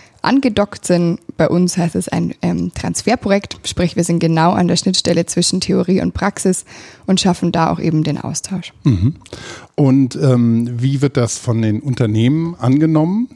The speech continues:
Speaker 2: Ist das Interesse groß an, am Thema Digitalisierung oder ist man eher zurückhaltend?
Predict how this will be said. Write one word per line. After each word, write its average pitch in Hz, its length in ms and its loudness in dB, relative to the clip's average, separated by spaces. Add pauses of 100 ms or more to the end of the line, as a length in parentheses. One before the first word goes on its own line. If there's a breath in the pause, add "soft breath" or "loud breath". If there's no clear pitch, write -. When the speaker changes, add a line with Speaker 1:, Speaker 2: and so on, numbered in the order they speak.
(140)
Speaker 2:
Ist - 320 -6
das 120 160 0
Interesse 117 420 -2
groß 113 440 0
an, 139 420 2
am 123 180 -2
Thema 131 400 2
Digitalisierung 127 1160 0
oder 107 380 0
ist - 180 -8
man 104 140 -2
eher 104 320 -2
zurückhaltend? 143 920 -2